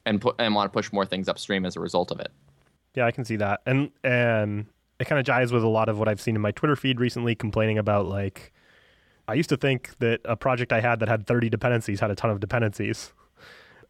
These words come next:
Speaker 2: And now, you know, I have thirty direct dependencies. Never mind the dependencies, of my, the transitive dependencies.
Speaker 1: Right.
Speaker 2: Um,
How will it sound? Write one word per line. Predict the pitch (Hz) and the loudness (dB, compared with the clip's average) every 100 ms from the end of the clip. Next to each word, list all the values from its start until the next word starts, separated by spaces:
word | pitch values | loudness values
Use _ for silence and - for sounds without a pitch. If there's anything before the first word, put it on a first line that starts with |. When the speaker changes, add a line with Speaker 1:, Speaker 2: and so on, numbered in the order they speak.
| - | -4
Speaker 2:
And | 104 110 | 0 2
now, | 110 107 101 104 | 2 4 2 2
you | 104 107 | 0 -2
know, | 98 104 | -2 -2
I | 117 | -2
have | 110 | -2
thirty | - 117 104 | 0 0 0
direct | 104 101 - | -2 -2 -4
dependencies. | 107 101 92 - - - - | -4 -4 -6 -6 -6 -6 -4
Never | 104 104 | -2 0
mind | 101 101 98 104 - - _ - | 2 0 0 -4 -8 -14 _ -6
the | 113 | -2
dependencies, | 104 98 98 | 0 0 -2
of | 92 | -6
my, | 95 101 | -4 -2
the | 98 | -2
transitive | - 104 95 92 | 0 0 -2 -6
dependencies. | 90 101 98 120 - - - - - - | -6 -6 -6 -10 -12 -20 -20 -20 -20 -6
Speaker 1:
Right. | 104 95 | 0 4
Speaker 2:
Um, | 101 95 92 92 | 4 4 0 -4